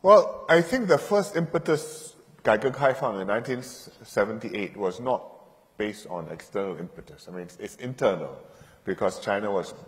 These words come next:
uh, backward, it was, uh, not make, going anywhere. Deng Xiaoping decided you have to change direction, and he, he changed direction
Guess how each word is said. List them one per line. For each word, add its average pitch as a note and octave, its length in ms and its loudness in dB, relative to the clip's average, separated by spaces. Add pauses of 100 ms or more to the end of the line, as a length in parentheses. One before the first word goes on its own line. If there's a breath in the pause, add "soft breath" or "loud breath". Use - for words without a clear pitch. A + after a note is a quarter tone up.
(180)
uh, D#2+ 440 -8
backward, A2+ 500 4
it D#2 120 -12
was, D2+ 340 -12
uh, D#2 360 -18
not G#2+ 200 2
make, G#2 160 -4
going G#2 280 0
anywhere. G#2+ 640 -2 (260 loud breath)
Deng G2+ 160 0
Xiaoping G2 480 -2
decided F2+ 520 -4
you E2 80 -10
have E2 160 -16
to E2 100 -16
change G2 380 -10
direction, E2+ 540 -8 (480 soft breath)
and F2 300 -10
he, E2+ 260 -12 (380)
he A2+ 80 -10
changed C#3 400 -14
direction - 420 -14